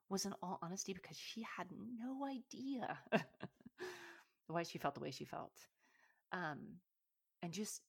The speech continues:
even the sense of her going to occupational therapy, you know, she now recognizes, right? Like, her therapist talks to her about it,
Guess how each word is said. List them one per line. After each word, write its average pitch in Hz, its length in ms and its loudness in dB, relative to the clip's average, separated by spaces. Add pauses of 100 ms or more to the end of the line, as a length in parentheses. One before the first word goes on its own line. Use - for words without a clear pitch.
(120)
even 214 220 4
the 214 60 2
sense 185 240 -2
of - 60 -16
her 156 100 -4
going 151 280 -2
to - 100 0
occupational 196 460 -2
therapy, 208 640 -4
you 175 100 -2
know, 165 140 -2
she 156 180 -4
now 165 260 -4
recognizes, 170 640 -2
right? 147 180 2
Like, 147 120 -4
her 139 140 -12
therapist 165 340 0
talks 185 260 2
to - 80 -6
her - 120 -6
about - 140 -8
it, - 100 -8